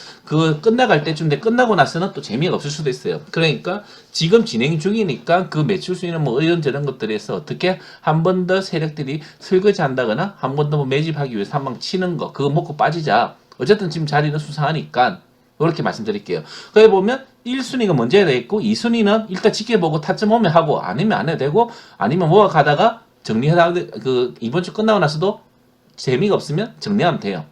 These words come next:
음. 자, 그럼 세 번째, 삼 순위. 시노펙스와 대성상투, 대한해운이 있는데요. 얘들은 뭐라고? 좀 더 맘 편히 그리고 천천히 공략 가능한 종목들이에요. 이 종목들도 우리 이번 급등 도-,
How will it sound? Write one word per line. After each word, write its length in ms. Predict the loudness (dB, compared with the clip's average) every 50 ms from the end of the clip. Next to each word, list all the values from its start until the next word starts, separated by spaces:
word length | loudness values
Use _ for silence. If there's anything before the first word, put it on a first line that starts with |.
| _ _ -10
음. 280 | -8 -6 -6 -6 -8 -12 -18 _ _ _ _ _ _ _ _ _ _ -20 -20 _ _ -6
자, 200 | -6 -6 -6 -6
그럼 140 | -8 -8 -4
세 200 | -2 0 0 0
번째, 420 | 0 -2 -2 -2 -2 -2 -2 -4 -8 -16 -20 -20 -20 _
삼 200 | -2 -2 -2 0
순위. 360 | 0 -2 -2 -2 -4 -6 -10 _ _ _ -20 -20 -20 -20 _ _
시노펙스와 840 | -8 -6 -4 -2 -2 -2 0 -2 -2 -2 -4 -4 0 2 2 2 4
대성상투, 800 | 2 0 0 0 0 0 0 0 0 0 -2 0 2 2 2 2
대한해운이 580 | 2 0 2 2 2 2 0 -2 0 0 0 0
있는데요. 480 | -2 -2 -4 -2 0 2 2 2 0 0 2
얘들은 320 | 2 2 2 0 0 0
뭐라고? 440 | 2 2 2 2 4 2 2 0 -2 -8 -20 _ _ _ _ _ _ _
좀 320 | 2 2 4 4 4 2
더 300 | 4 4 4 4 2 0 2
맘 320 | 4 4 4 4 2 0
편히 400 | 0 0 0 0 0 -2 -4 -10 _ _ _ -8
그리고 320 | -6 -4 -2 0 -2 -2
천천히 720 | -2 -2 -2 -2 -4 -4 -2 0 0 0 0 0 -4 -10 _ _ _ -4 0
공략 340 | 2 2 2 2 0 -2 -4
가능한 400 | -8 -8 -6 -4 -4 -4 -2 -2
종목들이에요. 680 | -2 -2 0 -2 -2 -4 -6 -8 -8 -8 -8 -10 -12 -14 -18 -20 -20 -14 -8 -4
이 100 | -2 0
종목들도 500 | 0 0 -2 -2 -2 0 0 2 2 2
우리 140 | 2 2
이번 240 | 2 2 0 2 2
급등 260 | 0 -2 0 -2 -2
도-, 380 | 0 2 2 2 2 2 -2